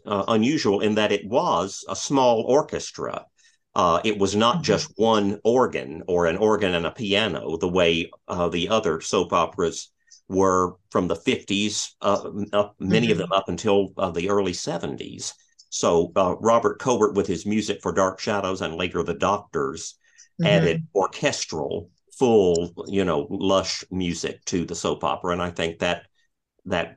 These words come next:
Speaker 1: added to it.
Speaker 2: I, I, I agree. It, it, to me, it adds so much more depth to the production. Absolutely.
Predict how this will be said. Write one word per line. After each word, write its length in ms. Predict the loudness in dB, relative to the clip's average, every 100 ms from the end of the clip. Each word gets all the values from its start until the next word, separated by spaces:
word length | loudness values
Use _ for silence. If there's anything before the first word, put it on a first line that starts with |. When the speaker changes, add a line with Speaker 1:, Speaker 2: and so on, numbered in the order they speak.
| _
Speaker 1:
added 360 | 0 0 0 -6
to 200 | -4 -4
it. 260 | -4 -8 -16 _ -4
Speaker 2:
I, 500 | 0 0 2 2 2
I, 80 | 2
I 40 | 0
agree. 580 | 0 0 0 0 -2 -4
It, 220 | -4 -2
it, 340 | 0 0 -2
to 120 | -4 -2
me, 320 | 0 0 0
it 80 | 0
adds 400 | 2 0 -2 -2
so 420 | -2 0 -2 -2
much 340 | -2 -4 -8 -10
more 540 | -6 -2 0 0 -2 -2
depth 500 | 0 0 -2 -18 -18 -8
to 600 | -2 -2 -2 -4 -6 -8 -8
the 220 | -4 -4 -2
production. 680 | -2 0 0 -2 -4 -6 -12 -4
Absolutely. 800 | -2 -2 -2 -2 -2 -4 -6 -6